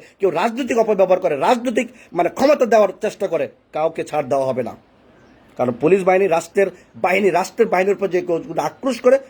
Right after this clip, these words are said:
তার চোখ তুলে ফেলা হবে। যে যেখানে আছেন সবাই লাইভটা শেয়ার করবেন এবং শাহবাগীদেরকে নির্মূল করার জন্য প্রশাসন, দেশের মানুষ সবাইকে এগিয়ে আসতে হবে।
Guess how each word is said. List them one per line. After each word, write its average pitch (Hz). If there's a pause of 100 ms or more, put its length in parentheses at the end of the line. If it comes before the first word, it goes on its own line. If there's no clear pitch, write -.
(100)
তার 139 (100)
চোখ 214
তুলে 175 (120)
ফেলা 135
হবে। 123 (560)
যে 202
যেখানে 208
আছেন 196 (480)
সবাই 262
লাইভটা 226
শেয়ার 226
করবেন 226 (120)
এবং 262
শাহবাগীদেরকে 226 (200)
নির্মূল 311
করার 233
জন্য 190 (260)
প্রশাসন, 240 (320)
দেশের 208
মানুষ -
সবাইকে 269
এগিয়ে 185
আসতে 165
হবে। 135